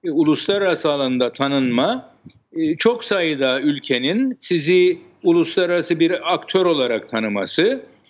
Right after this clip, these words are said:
ve, e, sizinle uluslararası ilişki kurma isteğini ortaya koyması anlamına gelir. Bu da bir tek örneğin Azerbaycan'la ya da bir tek, e, bir Afrika ülkesiyle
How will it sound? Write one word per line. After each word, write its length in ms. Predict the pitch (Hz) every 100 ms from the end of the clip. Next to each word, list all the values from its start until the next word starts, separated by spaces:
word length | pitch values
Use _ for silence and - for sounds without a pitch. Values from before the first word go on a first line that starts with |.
| _ -
ve, 400 | 170 175 165 -
e, 200 | 170 165
sizinle 720 | 165 160 147 208 147 151 220
uluslararası 800 | 214 170 165 - 202 180 170 160
ilişki 520 | 180 175 165 - 226
kurma 560 | - 185 175 180 214 226
isteğini 800 | 190 175 - 180 165 151 160 240
ortaya 420 | 226 - 202 220
koyması 580 | 214 220 208 202 240 196
anlamına 540 | 180 156 131 120 107
gelir. 380 | 104 117 220 277 - _ _ _ _ _ _ _ _ -
Bu 120 | 220
da 400 | 220 208 202 -
bir 340 | 208 190 220 190
tek 240 | 202 185 - -
örneğin 480 | 190 180 151 147 143
Azerbaycan'la 920 | 156 147 156 147 147 139 147 143 139 135
ya 200 | 135 135
da 280 | 139 139 -
bir 160 | 156
tek, 360 | 143 151 147 -
e, 300 | 147 139 135
bir 120 | 147
Afrika 520 | 156 139 147 143 151
ülkesiyle 840 | 143 135 139 - 147 135 135 131